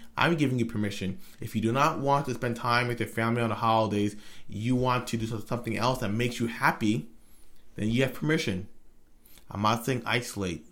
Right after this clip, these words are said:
I'm not saying to shun and be antisocial because you feel down on yourself. I'm saying that if being with family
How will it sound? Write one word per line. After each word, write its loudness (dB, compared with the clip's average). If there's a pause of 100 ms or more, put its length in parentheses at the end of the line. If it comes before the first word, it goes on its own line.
(640)
I'm -2
not 2
saying 0 (180)
to -6
shun 0
and -2
be -2
antisocial 0
because -2
you 2 (240)
feel 0
down 2
on 2
yourself. -4 (240)
I'm -4
saying 2
that 0
if -4
being 2
with 0
family 0